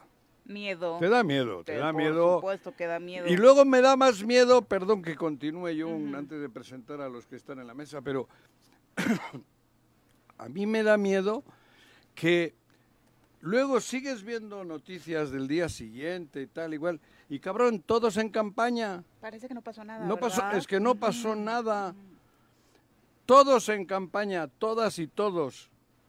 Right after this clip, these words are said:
Speaker 2: Ah, qué, qué lástima que le atentaron al señor Estrada, y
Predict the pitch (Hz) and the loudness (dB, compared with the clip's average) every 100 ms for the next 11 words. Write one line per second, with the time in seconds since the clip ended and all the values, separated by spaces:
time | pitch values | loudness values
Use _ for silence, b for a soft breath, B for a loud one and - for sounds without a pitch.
0 | _ 226 269 285 294 285 285 240 247 247 | _ 4 6 6 4 4 4 2 0 -2
1 | 208 233 233 226 185 208 190 185 170 165 | -2 -4 0 -2 -2 -6 -6 -6 -6 -6
2 | 160 165 156 170 165 151 147 139 135 127 | -6 -6 -6 -6 -6 -6 -6 -6 -6 -8
3 | 139 143 147 135 - 226 240 247 220 b | -8 -6 -4 -6 -4 -2 0 -2 -4 b
4 | b b b 151 165 180 | b b b 0 2 2